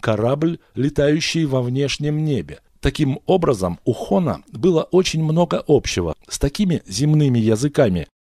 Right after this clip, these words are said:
как китайский и аннамитский.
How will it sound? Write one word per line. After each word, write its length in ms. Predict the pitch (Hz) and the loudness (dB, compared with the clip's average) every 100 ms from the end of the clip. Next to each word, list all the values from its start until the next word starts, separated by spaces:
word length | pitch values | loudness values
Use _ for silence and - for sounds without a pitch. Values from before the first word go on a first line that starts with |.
| _ - | _ -2
как 220 | 180 - | -2 0
китайский 640 | - 139 165 160 - 151 | -4 0 0 0 -2 -4
и 200 | 156 131 156 | -2 -2 -2
аннамитский. 960 | - 147 151 151 147 98 - - 65 | -6 -2 0 0 0 -2 -6 -14 -18